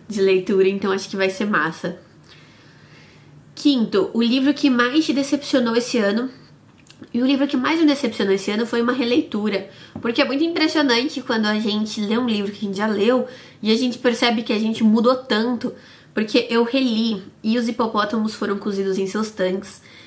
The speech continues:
que é um livro escrito pelo Jack Kerouac e pelo William Burroughs. E eu sempre disse que eu amava esse livro, que era incrível.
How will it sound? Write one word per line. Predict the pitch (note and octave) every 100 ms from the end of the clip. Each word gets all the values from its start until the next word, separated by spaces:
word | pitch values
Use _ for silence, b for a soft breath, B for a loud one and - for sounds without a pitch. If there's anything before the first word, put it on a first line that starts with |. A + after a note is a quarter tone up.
| B
que | -
é | A3
um |
livro | A3+ A#3
escrito | B3 A3+ A3
pelo | A3+ A3+ A3+ A3
Jack | G#3+ G#3+ -
Kerouac | A#3+ A#3+ G3+ G3 G#3+
e |
pelo | - G#3+
William | G#3 G3+
Burroughs. | G3+ G#3+ G3 E3 F3 - B B B B
E | A#3
eu | A#3+
sempre | B3 B3+ C4
disse | C4+ A3+ -
que | A#3+
eu |
amava | A3 B3 A3+ G3 G3
esse | F#3+ A#3+
livro, | G#3+ G3+ G3
que | G3
era | A3+
incrível. | C4 B3+ G3+ F#3+ F#3+ G#3+